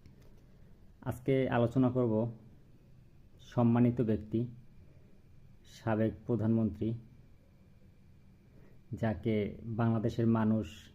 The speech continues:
ভালোবেসে দেশনেত্রী বলেন, আপসহীন নেত্রী বলেন,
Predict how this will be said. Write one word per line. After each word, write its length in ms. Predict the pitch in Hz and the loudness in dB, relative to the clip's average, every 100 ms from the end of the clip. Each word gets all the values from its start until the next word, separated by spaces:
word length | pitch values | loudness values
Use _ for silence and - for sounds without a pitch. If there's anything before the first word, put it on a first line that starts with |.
| - - - - - 107 | -20 -20 -20 -20 -8 -4
ভালোবেসে 600 | 101 110 110 107 104 104 - - - | 0 2 0 -2 -4 -6 -8 -16 -6
দেশনেত্রী 580 | 98 104 - 113 - 110 | 0 0 0 -2 0 -2
বলেন, 280 | 95 87 82 - - - - - - - - - - - - - - - - - - - - - | -2 -2 -4 -8 -16 -20 -20 -20 -20 -20 -20 -20 -20 -20 -20 -20 -20 -20 -20 -20 -20 -20 -20 -18
আপসহীন 680 | - 110 - 123 - 123 120 | -8 -6 -2 -2 0 4 6
নেত্রী 300 | 117 113 120 | 6 4 0
বলেন, 360 | 104 98 101 | 0 0 0